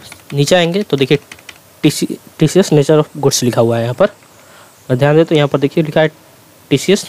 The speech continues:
nature of goods, बस इस पर click करना है। और यहाँ पर name, तो name में देखिए क्या है यहाँ पर,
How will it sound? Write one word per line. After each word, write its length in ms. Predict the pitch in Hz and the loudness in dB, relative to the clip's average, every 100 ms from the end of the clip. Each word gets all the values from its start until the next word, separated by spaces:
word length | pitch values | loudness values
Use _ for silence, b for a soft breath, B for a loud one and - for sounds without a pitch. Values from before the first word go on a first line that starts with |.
| - | -10
nature 280 | 139 135 147 | -2 0 2
of 140 | 143 143 | 0 0
goods, 320 | 131 - - - B B B B B - | -2 -2 -8 -12 B B B B B -2
बस 220 | 165 190 | -2 -2
इस 40 | - | -4
पर 120 | - | -6
click 240 | - 139 | -2 -2
करना 280 | - 165 165 | 0 0 2
है। 120 | 175 214 - _ _ B B B B - | 0 -4 -10 _ _ B B B B 0
और 80 | |
यहाँ 120 | 165 156 | 0 2
पर 100 | 147 | 0
name, 260 | 127 117 | 0 -2
तो 160 | 120 - | -4 -4
name 200 | 127 151 | 0 2
में 140 | 160 156 | 2 2
देखिए 200 | 151 165 | 0 -2
क्या 140 | 175 | 0
है 100 | 180 | 2
यहाँ 140 | 180 | 0
पर, 140 | 175 | -2